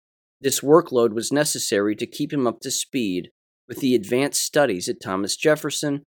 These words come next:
which U S News and World Report ranks as America's top school." First of all, that's not true either. They're not America's top school, and for anybody to believe that is insane. Anytime U S News and World Reports hands out an award,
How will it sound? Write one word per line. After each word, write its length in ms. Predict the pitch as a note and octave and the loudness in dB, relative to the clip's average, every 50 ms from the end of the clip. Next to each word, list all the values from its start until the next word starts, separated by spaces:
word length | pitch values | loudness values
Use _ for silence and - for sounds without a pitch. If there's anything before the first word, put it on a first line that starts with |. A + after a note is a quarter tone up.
| _ _ _ _ _ _ | _ _ _ _ _ _
which 240 | - C3+ B2+ - - | -6 -4 -4 -4 -2
U 180 | D3+ E3 D#3 D#3+ | 0 4 4 4
S 180 | D3 - - | 4 2 0
News 280 | - C#3 C#3 C#3 C3 C3+ | 0 2 2 2 2 0
and 140 | C3+ B2 A#2+ | 0 0 2
World 220 | B2 B2+ B2+ B2 A#2 | 4 4 4 4 2
Report 420 | B2 A#2+ - - B2+ A#2+ B2 - - | 0 -2 0 2 4 4 4 2 2
ranks 380 | G#2 G#2+ A2 A2 A2 A2 - | -2 -2 -2 -2 -2 -4 -4
as 180 | - - B2 A#2 | -4 -4 -4 -2
America's 600 | A#2+ A2 G#2+ G#2 G2+ G2 G2 G2 - G#2+ G2 - | -2 -2 0 0 0 0 0 -2 -2 -4 -6 -6
top 340 | - - - G#2 F2 E2 - | -8 -8 -4 -4 -4 -2 -4
school." 520 | - - - - D3+ B2 F2+ D2 B1+ - _ _ _ _ _ _ - | -6 -8 -4 -2 -2 -2 -2 -2 -4 -6 _ _ _ _ _ _ -4
First 320 | - - E3+ D#3 - - | 0 2 2 2 0 -4
of 100 | B2 A#2+ | -4 -2
all, 300 | G#2+ G2 G2 G2 F#2 - _ _ _ - | -2 -2 -2 -2 -4 -6 _ _ _ -6
that's 380 | - B2+ C3+ C#3+ C#3 - - | 0 2 2 2 2 0 -4
not 200 | G#2+ F#2 F2 - | -4 -4 -6 -6
true 300 | - - A#2+ G#2+ G#2 B2 | -6 -2 0 0 2 2
either. 340 | C#3+ D3 G2+ C2+ C2 G#1+ _ _ _ _ _ _ _ _ _ _ _ _ _ _ _ _ _ - | 2 0 0 -2 -8 -16 _ _ _ _ _ _ _ _ _ _ _ _ _ _ _ _ _ 4
They're 100 | C3+ C3+ | 6 6
not 160 | B2+ A#2+ A2 | 6 6 4
America's 520 | G2+ G2+ G#2 G#2 G#2 G#2+ G2+ - G#2 F#2+ - | 2 2 2 2 2 0 0 -2 -6 -8 -6
top 280 | - - G#2+ G2+ G2+ | -4 0 0 0 0
school, 460 | - - - B2 A2+ A2 A#2+ C3+ C3+ - _ - _ _ - | -2 -4 -2 -2 0 0 0 -2 -4 -8 _ -20 _ _ -6
and 140 | C#3 C3 - | -6 -4 0
for 120 | - A#2+ | 0 0
anybody 480 | G#2 B2+ B2 B2 A#2+ G#2 A#2+ A#2 A#2+ A2 | 2 2 2 0 2 2 2 2 2 2
to 100 | - A#2 | 0 -4
believe 420 | G2 A2+ A2+ A#2 A#2+ B2 A#2+ A2+ | -4 -2 0 2 2 0 0 0
that 320 | A2 G2 G2 G#2 A#2 - - | 0 2 2 2 2 0 -2
is 160 | A2 G#2 A2+ | -6 -4 -4
insane. 560 | A2+ A2 A2+ - - C#3+ A2 D#2+ B1 A#1 - _ _ _ _ _ _ _ _ _ _ _ _ _ _ _ _ _ _ - | -4 -2 -4 -2 -4 -4 -4 -4 -8 -10 -16 _ _ _ _ _ _ _ _ _ _ _ _ _ _ _ _ _ _ -6
Anytime 600 | - B2+ D3 E3 E3 - - D#3 D3+ D3+ D3+ C#3+ | 0 2 4 4 4 2 2 2 4 4 4 4
U 220 | B2+ B2 C#3 C#3+ D#3+ | 4 4 6 6 6
S 200 | C#3+ C#3 - C3 | 6 4 2 0
News 240 | C3+ C#3+ D3 C3 C3+ | 2 2 2 2 2
and 160 | B2+ B2 A2+ | 0 2 4
World 240 | A#2+ B2 B2+ A#2 A#2+ | 6 6 6 6 4
Reports 540 | B2+ B2 - - B2+ A#2 A#2 A2+ A2+ - | 0 -2 -2 0 2 2 2 2 0 -2
hands 300 | - A#2+ A#2 A#2+ A#2 G#2+ | -4 -2 0 0 0 2
out 180 | B2 A2 A2 A2 | 0 0 0 0
an 80 | B2 A#2+ | -2 -4
award, 560 | A#2 A2 G#2 G2+ G#2+ G2 G2 G2 F#2+ D#2+ | -4 -2 -2 -2 0 0 0 0 -2 -4